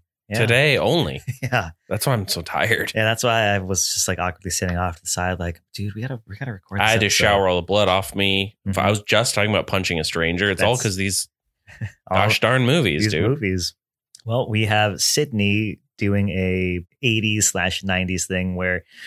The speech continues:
Speaker 1: something that she was given or a skill that she has came into play later on to save the day. She uses a necklace to slap him in the face, which I,
Speaker 2: <laughs>
Speaker 1: the way they sort of built it up, I was like, "She's not gonna really use this to get out of the situation, is she?" 'Cause it's, like, a tiny necklace.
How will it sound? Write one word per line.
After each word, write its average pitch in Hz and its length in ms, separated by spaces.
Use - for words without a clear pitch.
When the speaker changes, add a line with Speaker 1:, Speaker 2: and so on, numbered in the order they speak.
Speaker 1:
something 110 460
that 101 100
she - 140
was 92 160
given 95 320
or 92 80
a 90 60
skill 104 280
that 95 140
she 98 120
has 90 360
came 101 200
into 92 140
play 95 300
later 95 220
on 92 100
to 92 60
save 95 260
the 95 60
day. 147 400
She - 180
uses 107 280
a 98 60
necklace 120 640
to 85 320
slap 131 500
him 131 120
in 123 80
the 120 80
face, 104 480
which - 260
I, 123 180
Speaker 2:
<laughs> - 380
Speaker 1:
the 151 100
way 156 240
they 175 260
sort 147 240
of 98 140
built 131 240
it 127 60
up, 120 200
I 117 80
was 113 160
like, 110 240
"She's 214 280
not 101 200
gonna 98 180
really 95 280
use 120 260
this 110 120
to - 60
get 104 120
out 98 100
of 90 60
the 95 60
situation, 110 600
is 123 100
she?" 165 160
'Cause 135 180
it's, 139 140
like, 147 120
a 135 60
tiny 147 380
necklace. 156 640